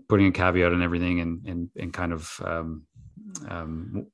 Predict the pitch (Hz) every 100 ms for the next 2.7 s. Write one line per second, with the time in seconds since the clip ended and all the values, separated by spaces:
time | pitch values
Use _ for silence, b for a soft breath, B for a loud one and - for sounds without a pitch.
0 | - 101 95 90 87 90 87 87 87 87
1 | 90 87 85 85 85 92 90 87 101 90
2 | - 110 - - - 127